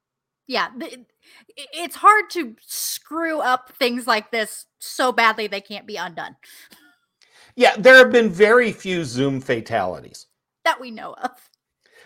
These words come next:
Speaker 2: A few have prayed for the sweet release of death, but it has not come to them. So <laughs> it's okay. So Zoom backgrounds, go, discuss, talk amongst yourselves.
Speaker 1: Thank you for listening to Long Distance Work Life. For show notes, transcripts,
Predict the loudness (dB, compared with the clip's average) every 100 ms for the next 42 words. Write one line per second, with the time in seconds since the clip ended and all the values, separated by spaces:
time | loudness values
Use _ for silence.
0 | 2 2 6 6 8 8 6 4 0 4
1 | 4 2 0 0 0 -4 -4 -4 -4 -2
2 | -4 -4 -6 -2 -2 -2 -4 2 4 4
3 | 4 0 0 0 -2 0 0 0 -10 -18
4 | -20 _ _ -20 -20 -10 -2 -2 2 2
5 | 2 0 -4 -4 -4 -4 -6 -6 _ _
6 | -2 0 0 0 0 4 4 2 -2 -8
7 | -12 -20 _ _ _ _ _ 0 0 -2
8 | -10 -12 -4 -2 -2 -10 _ _ -2 -2
9 | -2 -6 -8 -14 -10 -10 -10 -16 _ _
10 | _ _ -10 -10 -12 -8 -8 -10 -12 -14
11 | -6 -6 -6 -14 -16 -16 -16 -18 -20 _
12 | _ _ -20 -12 -10 -10 -12 -20 _ -16
13 | -16 -16 -18 -20